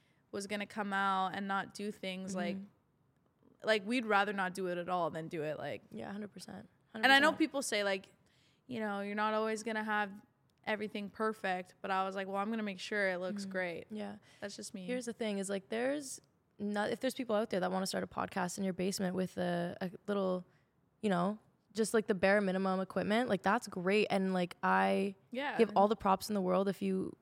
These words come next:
Speaker 2: can do that and, like, grow something because, like, fuck, it's better that way, right? You've watched the growth happen.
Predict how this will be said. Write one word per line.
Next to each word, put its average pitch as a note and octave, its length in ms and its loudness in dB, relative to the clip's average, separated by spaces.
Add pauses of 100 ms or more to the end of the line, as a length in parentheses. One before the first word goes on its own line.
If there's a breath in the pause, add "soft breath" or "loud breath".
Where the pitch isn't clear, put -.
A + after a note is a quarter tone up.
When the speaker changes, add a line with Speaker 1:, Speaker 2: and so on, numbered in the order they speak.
(140)
Speaker 2:
can G#3+ 120 0
do G3 140 2
that F#3 240 4
and, F#3+ 160 2
like, F3+ 140 -2
grow F3+ 240 0
something F3+ 420 -2
because, F#3 260 -2
like, F3 280 -6 (240)
fuck, F3 180 -2 (160)
it's G3+ 160 -4
better B3+ 240 2
that E3+ 160 0
way, F#3+ 140 -4
right? F#3 160 0
You've G3 180 -6
watched F#3 240 -2
the - 80 -6
growth F#3+ 240 -6
happen. C4 460 -6